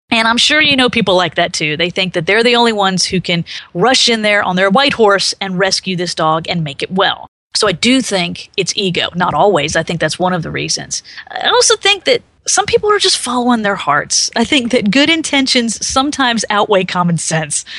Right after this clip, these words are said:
that they don't always have a realistic understanding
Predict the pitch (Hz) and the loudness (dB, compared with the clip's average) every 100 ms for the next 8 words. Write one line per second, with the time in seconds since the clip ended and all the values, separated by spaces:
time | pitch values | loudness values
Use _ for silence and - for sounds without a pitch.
0 | - - 185 180 214 233 247 - 233 233 | -8 -4 0 2 4 4 4 4 4 4
1 | 214 185 165 196 254 302 - 240 208 180 | 2 -2 0 4 4 4 2 0 0 0
2 | - - 226 240 254 160 131 - | 0 0 0 2 2 0 -4 -10